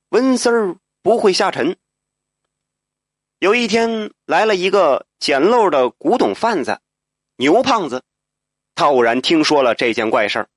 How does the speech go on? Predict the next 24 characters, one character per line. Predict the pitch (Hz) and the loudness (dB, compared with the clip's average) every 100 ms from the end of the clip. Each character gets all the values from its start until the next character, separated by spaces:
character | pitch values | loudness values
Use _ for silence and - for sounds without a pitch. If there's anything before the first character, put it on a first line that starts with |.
| _ _ _ _ _ - - | _ _ _ _ _ -20 -6
于 | 147 175 | 0 2
是 | 139 | 0
他 | 147 | -2
怀 | 131 110 | -2 0
疑 | 123 107 | 0 -2
呀， | 101 - _ _ _ _ - | -4 -4 _ _ _ _ -6
这 | 190 175 | -2 0
池 | - | 0
塘 | 175 156 | 0 0
里 | 131 139 - - _ - | 0 -4 -6 -20 _ -4
肯 | 185 185 | -4 0
定 | 220 | 0
是 | 175 131 107 - _ | 0 0 -2 -8 _
有 | 147 185 | -2 0
宝 | - 104 95 | 0 0 2
物。 | 180 269 - _ _ _ _ _ _ _ _ _ _ _ _ - | 2 0 -2 _ _ _ _ _ _ _ _ _ _ _ _ -6
他 | 147 | -4
花 | - 160 160 | 0 0 0
钱 | 139 143 | -2 0
买 | 123 110 | 0 -2
通 | 107 143 | -2 -2
了 | |
村 | 117 190 220 | -2 -2 -2
长， | 156 92 110 | -4 -6 -10